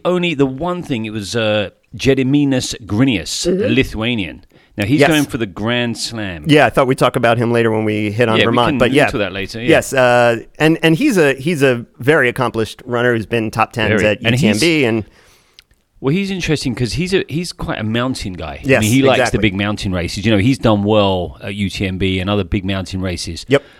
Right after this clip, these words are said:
Speaker 1: Uh, so it's kind of interesting to see him coming in sixth. You know, a, a stout time there, fifteen forty-three, um, and obviously, you know, went on to Vermont and, uh, and won that. Uh, so that was impressive. But yeah, I thought sixth place there for a guy who's really,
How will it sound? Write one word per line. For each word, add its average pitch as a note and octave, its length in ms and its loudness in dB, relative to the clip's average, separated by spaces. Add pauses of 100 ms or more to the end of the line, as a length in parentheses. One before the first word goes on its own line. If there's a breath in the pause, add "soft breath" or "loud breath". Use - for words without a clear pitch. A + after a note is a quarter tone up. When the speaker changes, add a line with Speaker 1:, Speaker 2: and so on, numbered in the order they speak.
(240 soft breath)
Speaker 1:
Uh, F#2 400 0
so A2 80 -4
it's A#2 80 -6
kind C#3+ 160 -2
of B2+ 60 0
interesting A#2+ 460 0
to - 60 -6
see G#2 200 -2
him C3 200 0
coming F#2+ 280 -4
in F2 100 -4
sixth. - 420 -6
You D3 60 4
know, G2+ 160 2 (340)
a, G#2 220 0
a - 60 -8
stout C3 360 -2
time A2+ 240 4
there, A2+ 140 2
fifteen A#2+ 420 -2
forty-three, G#2 760 -2 (560 soft breath)
um, F#2 600 2
and F#2+ 300 -2
obviously, G2 360 -6
you - 40 -2
know, F2+ 140 -2
went F#2 120 -2
on F2+ 100 -2
to - 120 -6
Vermont G2+ 520 0
and, F2 260 -8
uh, F2 160 -4
and F2+ 180 -4
won F#2+ 220 -2
that. G#2 360 -4 (400 soft breath)
Uh, F2 160 -4
so A2 140 -2
that G#2+ 80 0
was G#2 100 -8
impressive. F#2+ 460 -4
But G2 160 0
yeah, A#2+ 160 -2
I B2+ 60 -2
thought C#3 220 -4
sixth - 300 -6
place C3+ 240 -2
there B2+ 220 2
for A#2 120 -4
a G#2 60 -2
guy A#2+ 300 -2
who's A2 180 0
really, C3+ 340 4